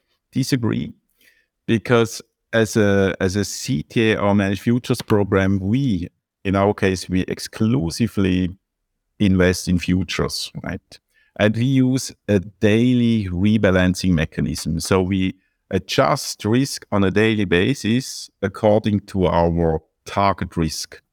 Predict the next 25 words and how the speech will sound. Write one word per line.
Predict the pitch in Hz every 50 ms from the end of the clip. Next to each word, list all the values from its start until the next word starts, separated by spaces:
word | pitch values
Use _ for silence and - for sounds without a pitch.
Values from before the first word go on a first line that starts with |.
| _ _ -
of, | 87 85 85 - - - -
uh, | 85 80 78 80 78 78 - -
each | 95 98 92 - -
position | 87 82 - 139 156 - - - 139 131 127 123 - _ _ _ _ _ _ _
and, | - 98 98 98 98 95 92 95
uh, | 90 87 90 87 87 87 87 87 85 85 87 -
of | - 90 87 -
the | - 85
portfolio. | - - 90 - - 92 85 82 87 85 73 71 71 - - - _ _ _ _
So | _ - - 117 101 101
by | 95 98 90 87 90
that, | 90 127 143 156 143 - _ - - -
as | - 98 92 87 95
you | 95 98
know, | 107 127 135 113 107 107 107 110 104 -
as | - 98 92 98
a | 92 87 85 78 80 98 - _
managed | - 92 90 90 90 87 -
futures | - 135 139 143 - - 107 92
investor, | 95 85 87 92 101 110 - - 87 85
you | 82 82 82 82 - _ _ _ _ _ _ _ _
typically, | - 113 104 - - 85 - 87 85
in | 71
our | 71 71 76 78 78
case, | - - 78 80 78 76 - - -